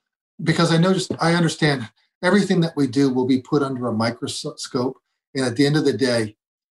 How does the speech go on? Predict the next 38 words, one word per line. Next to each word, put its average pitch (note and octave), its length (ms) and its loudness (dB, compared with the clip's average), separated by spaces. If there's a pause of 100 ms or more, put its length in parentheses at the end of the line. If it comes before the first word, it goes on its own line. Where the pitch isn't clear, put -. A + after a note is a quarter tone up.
(100)
no C#3+ 80 -4
matter D3+ 200 2
how D#3 200 2
this D#3 220 -2
election C3+ 400 -2
falls, A#2+ 400 0
I C3+ 100 -2
want C3+ 300 -4
voters C#3 400 0 (440)
to A2+ 60 -2
have B2 180 -2
confidence B2+ 520 -4
in B2 100 -12
the A#2+ 140 -8
accuracy B2+ 540 -4
of A#2 120 -4
the A#2+ 140 -4
election. A2 600 -8 (720)
And B2+ 240 -2
as D3+ 220 0
a E3 60 2
Republican, E3 720 0
I D3 140 2
know E3 420 2
I'm B2+ 180 -8
going C#3 220 -4
to C3+ 100 -6
probably D3+ 540 0
be C#3+ 280 2
disappointed A2+ 760 -8 (380)
that A#2 180 -2
something's C#3 420 -2
not C3+ 220 -2
gonna B2+ 140 -6
happen B2 380 -2
during B2 220 -2
this A#2+ 220 -4
audit, A2 340 -4